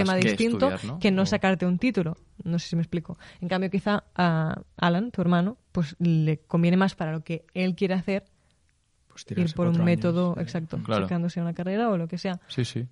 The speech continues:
Speaker 1: Depende mucho de lo que, de lo
Speaker 2: Es
Speaker 1: que
Speaker 2: que al
Speaker 1: quieras
Speaker 2: final
Speaker 1: hacer.
Speaker 2: creo que generalizar, sea en lo que sea,
Speaker 1: Mm.
Speaker 2: es cagarla.
Speaker 1: Sí.
Speaker 2: O sea, yo ahora puedo decir, "Sí, estudiad todos".
Speaker 1: Sí.
Speaker 2: Pero es que igual
Speaker 1: <laughs>
Speaker 2: hay alguien que no le va bien estudiar.
Speaker 1: Exacto.
Speaker 2: Y, y,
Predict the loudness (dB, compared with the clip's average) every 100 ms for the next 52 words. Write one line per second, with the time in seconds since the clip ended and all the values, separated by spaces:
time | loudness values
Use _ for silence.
0 | -12 -6 -4 -2 -2 -2 -2 -2 -2 -4
1 | -6 -10 -12 -14 -12 -10 -10 -6 0 2
2 | 2 0 0 0 0 -2 -4 -4 -2 -4
3 | -4 -4 -4 -8 -8 -4 -4 -6 -8 -8
4 | -8 -8 -10 -14 _ _ _ _ -8 -8
5 | -8 -6 -2 -4 -6 -14 _ _ _ _
6 | -10 -2 2 2 2 0 0 -2 -8 -10
7 | -10 -6 -6 -6 -6 -6 -6 -8 -8 -12
8 | -20 _ -12 -6 2 6 6 6 4 0
9 | -2 -2 -2 -2 -2 0 0 0 -4 -8
10 | -6 -6 -8 -14 -14 -10 -6 -6 -6 -8
11 | -12 -16 -18 -20